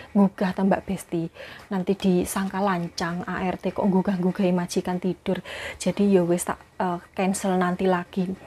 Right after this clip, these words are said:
Nanti kalau sudah sore saja ngirimnya. Ben rodok sinep juga mataharinya. Sekarang kan panasnya ngewantang-ngentang. Terus ini tadi aku tuh, eh, beli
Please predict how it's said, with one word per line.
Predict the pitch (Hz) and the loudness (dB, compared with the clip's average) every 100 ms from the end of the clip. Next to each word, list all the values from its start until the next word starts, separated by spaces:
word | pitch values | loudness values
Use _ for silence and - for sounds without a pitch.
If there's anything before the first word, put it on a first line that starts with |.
| - | -14
Nanti | 196 185 190 | -6 -6 -4
kalau | 185 | -2
sudah | 180 196 202 - | -2 -2 -4 0
sore | 175 180 | 2 2
saja | 175 180 - | 0 -6 -2
ngirimnya. | 180 185 185 180 170 170 - - - - | 0 2 2 0 -2 -6 -10 -12 -12 -2
Ben | - 185 180 180 | 2 4 2 2
rodok | 202 196 208 | 2 2 0
sinep | - 214 - | 2 2 2
juga | - 196 208 208 - | -2 -2 2 2 2
mataharinya. | 208 196 196 190 180 190 | 0 -2 0 0 2 0
Sekarang | 185 196 202 214 | 0 -2 -2 0
kan | 226 | -2
panasnya | 226 202 196 226 | 0 0 2 0
ngewantang-ngentang. | 202 180 180 180 180 170 - 147 165 - - - - - - | 2 0 0 -2 -2 -4 -4 -4 -6 -10 -14 -14 -14 -14 -4
Terus | - 233 233 | 2 6 6
ini | 214 | 6
tadi | 214 196 - 208 | 4 -4 -2 2
aku | 220 196 202 | 2 0 -2
tuh, | 220 226 - - - | 0 0 -2 -14 -16
eh, | - 185 185 - | -4 -2 -2 0
beli | 202 196 185 | 2 4 4